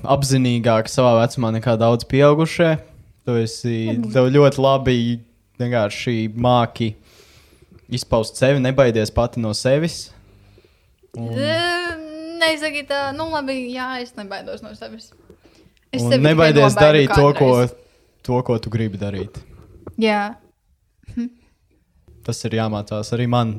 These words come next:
Speaker 1: bieži vien. No,
Speaker 2: Paldies.
Speaker 1: no tevis var daudz ko mācīties. Vai tu pati uzskati, ka tu esi iedvesmojoša?
Speaker 2: Protams, ir cilvēki, kas var iedvesmoties no manis. Man liekas, ka no jebkura var iedvesmoties.
Speaker 1: Jā.
Speaker 2: Arī no cilvēkiem, kurus es savā veidā uzskatu par, ā, kaitinošiem vai,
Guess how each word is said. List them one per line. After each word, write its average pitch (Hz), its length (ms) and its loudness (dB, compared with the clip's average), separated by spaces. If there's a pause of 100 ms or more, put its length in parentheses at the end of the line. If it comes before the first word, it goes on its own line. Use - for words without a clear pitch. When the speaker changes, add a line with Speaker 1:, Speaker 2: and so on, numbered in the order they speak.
Speaker 1:
bieži 107 320 -4
vien. 107 260 -4
No, - 240 -20
Speaker 2:
Paldies. 110 300 -4
Speaker 1:
no 117 80 -4
tevis 120 280 0
var 101 140 -6
daudz 110 240 -2
ko 110 80 -4
mācīties. 107 420 -2
Vai 127 80 4
tu 117 140 0
pati 143 240 2
uzskati, - 300 -4
ka 113 100 -4
tu 107 80 -4
esi 107 180 -6
iedvesmojoša? 104 760 -8 (380)
Speaker 2:
Protams, 269 440 0
ir 226 80 -4
cilvēki, 214 380 -4
kas 208 140 -8
var 208 120 -4
iedvesmoties 202 580 -8
no 202 100 -10
manis. 196 340 -12 (1160)
Man 262 120 0
liekas, 277 180 -2
ka 285 100 -6
no 277 80 2
jebkura 269 440 -2
var 202 160 -4
iedvesmoties. 208 580 -12 (200)
Speaker 1:
Jā. - 180 -14
Speaker 2:
Arī 269 200 4
no 262 120 4
cilvēkiem, 240 600 0
kurus 208 240 -6
es 214 120 -8
savā 226 280 2
veidā 202 340 0 (140)
uzskatu 214 480 -10
par, 202 160 -10
ā, 208 220 -8
kaitinošiem 208 840 -4
vai, 107 140 -8